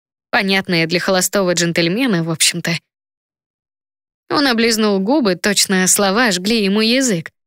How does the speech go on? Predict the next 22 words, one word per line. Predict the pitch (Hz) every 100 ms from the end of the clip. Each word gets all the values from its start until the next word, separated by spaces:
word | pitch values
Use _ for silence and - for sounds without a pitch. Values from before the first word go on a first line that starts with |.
| _ _ -
Снова | - 226 190 180 175
глотнул | 165 160 170 165
кофе. | - 190 220 262 240 _ _ _ _ _ _ _ _ _ _ -
«Почему | 202 226 320 320
вы | 202 175 170
уверены, | 175 294 185 156
что | 156 -
я | 269 269
буду?» | 226 165 - - - _ _ _ _
Взгляд | 180 180 180 170 160
у | 165
Элиса | 170 240 170 - 185
потемнел. | 220 - 202 180 151 147 _ _ _ _ _ -
У |
меня | 196 170
по | -
спине | 175 - 165 202
пробежал | 202 175 185 202 180
холодок. | 220 214 240 196 - _ _ _ _ _ _ 254
Выложить | 240 262 185 190 208
ли | 185
карты? | - 285 - 175